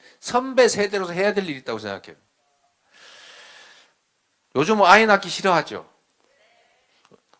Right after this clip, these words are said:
아이 낳기 싫은데 아이 낳으라고 낳습니까? 낳고 싶은 상황을 만들어야 낳겠죠. 저는 여러 가지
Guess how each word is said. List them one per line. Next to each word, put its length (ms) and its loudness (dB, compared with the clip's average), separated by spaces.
아이 240 0
낳기 200 -2
싫은데 300 -6
아이 180 2
낳으라고 340 -2
낳습니까? 600 -8
낳고 320 -4
싶은 320 -4
상황을 420 4
만들어야 420 4
낳겠죠. 640 0
저는 480 -6
여러 200 0
가지 460 0